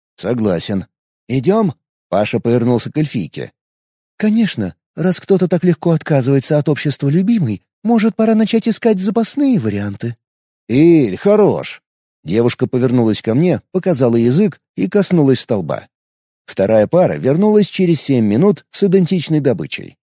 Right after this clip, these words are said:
«Все, завязываем со средним в этом мире, только легкое и тяжелое», резюмировал я, грустно глядя на награды.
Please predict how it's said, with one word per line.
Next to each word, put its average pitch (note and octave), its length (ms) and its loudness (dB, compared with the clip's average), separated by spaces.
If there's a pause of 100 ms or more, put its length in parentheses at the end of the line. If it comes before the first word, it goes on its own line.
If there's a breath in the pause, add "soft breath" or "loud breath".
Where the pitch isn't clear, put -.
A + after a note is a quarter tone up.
(460)
«Все, E3 480 2 (120)
завязываем D#3 720 2
со D#3 140 0
средним D#3 420 2
в C3 60 2
этом C#3+ 240 2
мире, G#2 360 0 (120)
только D3 340 2
легкое D3 480 2
и D3 40 2
тяжелое», B2 600 2 (300)
резюмировал A2+ 600 0
я, C#3+ 360 2
грустно D3 460 0
глядя A#2+ 380 0
на A#2 100 0
награды. F2 560 -6